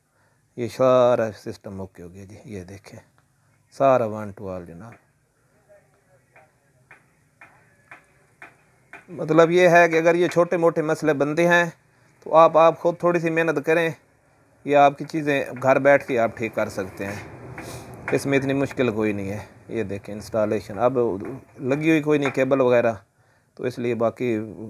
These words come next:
डिश को लगी होती तो इंशाल्लाह वो भी आपको चैनल चला के भी दिखा था। ये छो-, छोटी सी इन्फॉर्मेशन थी आप लोगों के लिए, आप लोगों की सहूलत के लिए ये बनाई है।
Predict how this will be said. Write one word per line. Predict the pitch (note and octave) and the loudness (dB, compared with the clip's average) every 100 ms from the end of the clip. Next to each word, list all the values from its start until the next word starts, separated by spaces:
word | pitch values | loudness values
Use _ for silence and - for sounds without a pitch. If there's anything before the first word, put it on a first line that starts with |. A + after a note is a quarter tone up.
| G2 C3 | -12 0
डिश | C#3+ | 0
को | - C3+ | 2 2
लगी | C3 D3+ | 2 2
होती | C#3 C#3 | 0 -2
तो | B2 | -2
इंशाल्लाह | A#2 A2+ A2+ | -2 -2 0
वो | A#2 A2 | 0 0
भी | G#2+ | 0
आपको | G#2+ G#2+ | -2 -4
चैनल | G#2 A2+ A2+ | -6 -4 -2
चला | G2+ F#2 | -2 -2
के | F#2 F2+ | -4 -8
भी | F#2 | -10
दिखा | F#2 - F#2+ | -10 -10 -12
था। | - G#2+ - - _ _ | -12 -18 -18 -20 _ _
ये | D3+ | 0
छो-, | D#3 D#3+ D#3 | 2 0 0
छोटी | D#3 D#3 D#3+ | 0 2 0
सी | D3 D3+ | 2 0
इन्फॉर्मेशन | C#3+ C#3 C#3 D3 C#3+ C3 | 4 2 2 -2 -4 -4
थी | D3 D3+ - _ _ _ | -4 -4 -8 _ _ _
आप | B2 B2+ | -2 2
लोगों | C#3 C#3 C#3+ | 2 2 0
के | C#3+ | 0
लिए, | C3+ C3+ | 2 2
आप | A#2+ B2 B2+ | 4 2 2
लोगों | B2+ B2+ B2 | 2 0 0
की | A#2+ | -8
सहूलत | A#2+ A2+ C3+ D3+ | -4 0 2 2
के | D3+ | 2
लिए | C#3+ C#3 B2+ A2+ _ _ - - - | -2 2 0 -2 _ _ -20 -20 -10
ये | B2+ C3+ | -2 2
बनाई | C3 B2+ C#3 | 4 6 6
है। | D3+ C#3 | 6 4